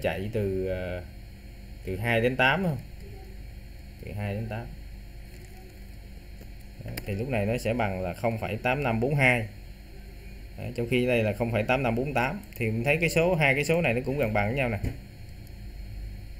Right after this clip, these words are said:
Ha, hai số này, tám, không phẩy tám năm bốn tám. Còn chỗ này nó là không phẩy tám năm bốn hai, tức là nó trên là,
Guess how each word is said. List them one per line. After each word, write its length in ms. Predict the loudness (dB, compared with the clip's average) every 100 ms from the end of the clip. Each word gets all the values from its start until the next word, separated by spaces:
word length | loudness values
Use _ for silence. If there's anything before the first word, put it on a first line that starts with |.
| -10 -10 -10 -10 -10 -10 -10 -10 -12 -12 -12 -12 -10 -12 -12 -12 -12 -10 -10 -6
Ha, 140 | -4 -4 -6 -6
hai 160 | -4
số 140 | -2 -2
này, 120 | -2 0
tám, 180 | 2 2 2
không 160 | 2
phẩy 160 | 4 4
tám 200 | 4 4
năm 160 | 4
bốn 160 | 2 2
tám. 280 | 4 4 2 -6 -10 -10 -10 -12 -10 -10 -10 -12 -12 -10 -8
Còn 160 | -4 0
chỗ 120 | 2 2
này 160 | 4
nó 140 | 4 4
là 160 | 2
không 200 | 2 2
phẩy 140 | 2 4
tám 200 | 2 2
năm 140 | 2
bốn 160 | 2 2
hai, 240 | 2 2
tức 140 | 2
là 120 | 4 4
nó 100 | 6
trên 240 | 8 8
là, 240 | 8 6